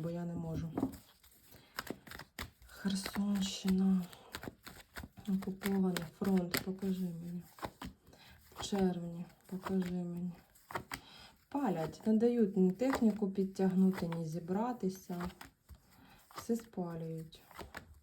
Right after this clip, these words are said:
Ой, втрати людські. Військові втрати.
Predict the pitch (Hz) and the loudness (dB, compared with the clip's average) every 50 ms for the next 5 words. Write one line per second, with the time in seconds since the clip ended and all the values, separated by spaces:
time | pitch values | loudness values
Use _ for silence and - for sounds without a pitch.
0 | _ _ _ _ _ _ _ _ - - - - - - - - - - _ _ | _ _ _ _ _ _ _ _ -18 -16 -16 -16 -16 -16 -16 -18 -18 -18 _ _
1 | _ - - _ _ - - _ - 190 190 190 190 - - 190 185 180 170 - | _ -20 -20 _ _ -20 -10 _ 2 4 6 6 4 2 2 2 2 2 2 0
2 | - 170 160 170 165 - - - - - - 160 165 165 156 - - - - - | -2 -4 -4 -4 -6 -8 -12 -16 -14 -12 -8 -8 -8 -8 -8 -10 -14 -20 -20 -20
3 | - - - - - - - - - - _ - - _ _ _ _ - - 190 | -20 -20 -20 -20 -20 -20 -20 -20 -20 -20 _ -20 -20 _ _ _ _ -12 -8 -6
4 | 175 175 175 - - - - 185 175 175 175 180 - - - 185 180 175 175 180 | -6 -6 -6 -8 -12 -8 -6 -4 -4 -4 -6 -8 -10 -12 -10 -8 -8 -8 -8 -10
5 | - - 190 | -12 -12 -12